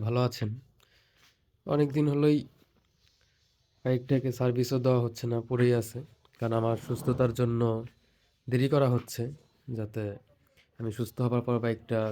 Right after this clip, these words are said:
সার্ভিসিং করতে পারি। তো হয়তোবা খুব দ্রুতই ব্যাক করব। আর হয়তোবা কিছুদিন, অনেক দিন হলো তাকে আর চালানো হয় না। আর অ্যাক্সিডেন্টে যেটা বলছিলাম যে এখানে একটু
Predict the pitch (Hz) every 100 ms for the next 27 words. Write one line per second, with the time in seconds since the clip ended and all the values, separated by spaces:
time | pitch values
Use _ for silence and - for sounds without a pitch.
0 | 107 123 113 110 117 120 120 131 120 113
1 | 139 _ - - _ _ _ _ _ -
2 | _ _ _ _ - 143 135 135 135 131
3 | 127 127 123 - _ 123 135 143 147 143
4 | 131 - _ _ 131 131 - 139 123 120
5 | 170 _ _ _ _ _ _ _ 113 110
6 | 107 107 - _ _ - _ _ 120 131
7 | 123 123 131 143 127 120 139 - _ _
8 | _ _ _ _ _ _ 127 127 131 143
9 | 135 131 127 127 131 127 117 110 - 143
10 | 131 127 113 117 110 110 - - _ _
11 | _ _ _ _ _ _ _ _ _ _
12 | _ _ _ _ 151 135 135 135 139 135
13 | 139 135 135 123 139 135 127 120 123 113
14 | 117 117 - 123 113 127